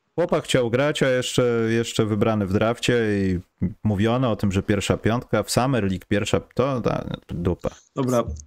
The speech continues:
Speaker 2: i jeszcze dajmy kolejną rzecz teraz, y, dajmy na razie, na pewno to o tym też będzie w zabiedzeniach, bo tam jest co zabiedzić, ale też można pochwalić. Wydaje mi się, że, y, Brooklyn Nets przy tym wszystkim, jak mają teraz dziwny skład, zrobili bardzo dobre ruchy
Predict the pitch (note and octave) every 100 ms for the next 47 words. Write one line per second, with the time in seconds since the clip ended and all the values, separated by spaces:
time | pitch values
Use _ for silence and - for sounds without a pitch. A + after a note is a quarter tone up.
0 | - D#3+ E3 E3 E3 C#3 D3 C#3+ C#3+ C#3+
1 | D3 D3 C3 C#3+ - C#3+ D3+ D#3 D#3 D#3
2 | C#3+ B2+ B2+ A#2+ B2+ C3 C3 C3 B2+ B2+
3 | C3 A#2 B2 B2 B2 A#2 - _ _ _
4 | - - B2+ E3 D#3 E3 D#3 D3 D3+ C#3
5 | C#3+ B2 C3+ C3+ C3 C3 B2 B2+ B2 A#2+
6 | B2 A#2+ A#2+ A#2 A2+ A2 B2+ B2+ C3 A#2+
7 | B2 A#2+ A#2+ B2 B2 - A#2+ C3 C3 C3
8 | C3 C3+ C3+ D3 B2 B2+ B2+ B2+ B2+ -
9 | - - - _ - A#2+ A#2 A#2+ A#2+ A#2
10 | - _ _ _ A#2+ D3 F#3 F3 D#3 D#3
11 | D#3+ D#3+ - _ - D3+ D3+ C3 D#3+ D3+
12 | C#3+ C3+ C#3 C#3 C3 C#3 C3 A#2+ B2+ C#3
13 | C#3 - - C3+ C3 B2+ A#2 B2+ B2 A#2
14 | B2+ A#2 A#2+ A#2 A#2+ A#2 A2 A2 A2